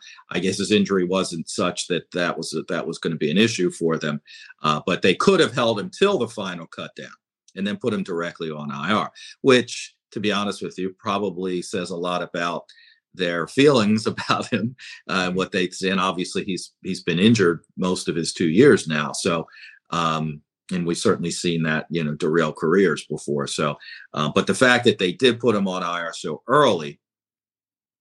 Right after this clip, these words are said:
and I think, and I think part of that, again, is that you wouldn't think with a ninety-man roster at that point that numbers is an issue, but when you're not playing starters the way teams are now, and, you know, and your, your top reserves much during the preseason,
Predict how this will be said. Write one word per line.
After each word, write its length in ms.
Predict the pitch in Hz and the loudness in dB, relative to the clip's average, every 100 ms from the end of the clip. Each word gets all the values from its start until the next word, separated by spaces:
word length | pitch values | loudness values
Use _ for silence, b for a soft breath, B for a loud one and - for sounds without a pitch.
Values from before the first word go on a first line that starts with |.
| _ 110 | _ -2
and 100 | 117 | 0
I 100 | 127 | 2
think, 160 | 120 104 | 0 0
and 120 | 120 | 0
I 80 | 117 | 0
think 260 | 120 110 | -2 -2
part 180 | 160 131 | 2 2
of 60 | 110 | 2
that, 140 | 101 | 0
again, 200 | 101 98 | -4 -6
is 100 | 92 | -8
that 100 | 98 - _ b b | -16 -18 _ b b
you 160 | 110 120 | -6 -2
wouldn't 220 | 135 117 | 0 -2
think 200 | 127 113 | -4 -4
with 120 | 107 101 | -6 -8
a 40 | |
ninety-man 580 | 98 101 98 92 87 85 | -6 -6 -6 -8 -8 -8
roster 640 | 95 113 104 - 82 78 _ | -4 -4 -4 -8 -10 -10 _
at 100 | 85 | -10
that 240 | 90 80 _ | -8 -10 _
point 340 | 135 110 95 | -2 0 -2
that 200 | 90 - | -6 -4
numbers 380 | 95 95 90 82 | -6 -4 -6 -8
is 120 | 78 | -10
an 100 | 80 | 0
issue, 420 | 104 104 87 80 76 | 2 2 -2 -4 -4
but 200 | 80 - B B B | -8 -8 B B B
when 180 | 80 95 | 2 4
you're 100 | 92 | 6
not 260 | 98 110 - | 6 4 2
playing 300 | 110 95 82 | -2 -2 -6
starters 560 | - 110 117 98 92 | -2 4 4 4 -4
the 80 | 95 | -6
way 180 | 87 85 | -6 -6
teams 360 | - 87 87 87 | -6 -10 -8 -8
are 220 | 82 82 | -8 -6
now, 340 | 78 71 67 _ b b b - | -6 -8 -10 _ b b b -8
and, 560 | 90 90 87 85 85 - | -6 -4 -4 -4 -8 -6
you 120 | 90 | -4
know, 260 | 80 82 82 | -2 -2 -4
and 280 | 85 90 | -2 -2
your, 220 | 85 82 80 | 0 -2 -2
your 160 | 85 80 | -6 0
top 340 | - 104 - | 4 4 4
reserves 640 | 85 76 113 131 117 95 82 | -2 6 8 8 6 2 -8
much 320 | 80 - - | -10 -10 -8
during 280 | 90 87 80 | -6 -6 -8
the 60 | |
preseason, 760 | - 90 82 - 80 76 71 | -8 -8 -8 -6 -6 -6 -10